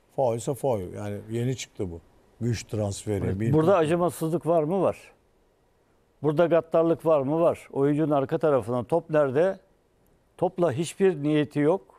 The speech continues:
Speaker 2: Hiçbir oynama çalışması yok. Direkt rakibe geçtikten sonra, rakibe onu bitirdikten sonra basıyor.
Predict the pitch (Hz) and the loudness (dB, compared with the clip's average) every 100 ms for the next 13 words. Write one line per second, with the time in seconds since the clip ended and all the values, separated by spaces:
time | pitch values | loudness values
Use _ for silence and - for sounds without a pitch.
0 | _ _ 147 - 190 180 - 135 147 156 | _ _ -10 -2 0 0 2 0 2 2
1 | 143 - _ _ _ _ _ _ 156 151 | 2 0 _ _ _ _ _ _ -2 0
2 | - 151 123 143 175 135 147 190 190 _ | 0 -2 -2 0 0 0 2 2 0 _
3 | _ _ _ _ _ _ _ _ _ _ | _ _ _ _ _ _ _ _ _ _
4 | 143 - 160 170 - 143 143 - - - | -4 0 2 4 2 0 -2 -2 -8 0
5 | 190 - 139 135 - 151 160 147 143 156 | 0 0 0 0 0 0 2 0 -2 -2
6 | 139 196 185 - 175 180 156 - 127 | 0 0 0 0 0 2 -2 -2 -2